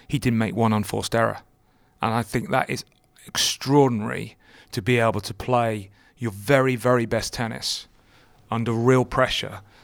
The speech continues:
and just that, that, that mindset and, and how he's turned his mindset. Because at the beginning of his career, we wouldn't necessarily say that about Djokovic. But now, with, with seventeen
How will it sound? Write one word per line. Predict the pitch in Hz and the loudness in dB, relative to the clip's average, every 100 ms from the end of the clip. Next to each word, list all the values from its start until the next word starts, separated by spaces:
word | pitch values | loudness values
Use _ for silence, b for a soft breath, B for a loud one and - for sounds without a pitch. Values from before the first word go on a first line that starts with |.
| b - | b -10
and | 113 | -6
just | 127 113 | -6 -4
that, | 123 120 - - | -4 -6 -8 -8
that, | 117 - - | -8 -8 -14
that | - - | -10 -4
mindset | 123 127 131 120 - 117 - | 0 2 2 0 -2 -4 -4
and, | 117 117 | -6 -4
and | 131 120 | -6 -4
how | 139 139 | 0 0
he's | 143 175 | 0 -4
turned | - 180 143 | 0 2 2
his | 110 | 2
mindset. | 127 120 139 | 0 0 -4
Because | 123 202 | -4 -2
at | 190 - | -2 -4
the | 180 | -2
beginning | 180 226 208 | 4 6 6
of | |
his | 156 | 2
career, | - 135 120 123 | -2 0 0 0
we | 151 | -2
wouldn't | 151 135 | -4 -6
necessarily | 139 - 139 131 | -8 -4 -4 -4
say | - 175 | 0 2
that | 160 117 | 4 2
about | 117 110 | -2 -8
Djokovic. | - - - - - - B B B B B - | -10 -16 -14 -14 -16 -18 B B B B B -4
But | 107 | 0
now, | 135 160 143 147 165 - _ b b b - | 4 4 4 2 0 -6 _ b b b -10
with, | 123 - - | -10 -8 -10
with | 127 | -6
seventeen | - 147 135 113 131 120 | 0 0 0 -2 -2 -2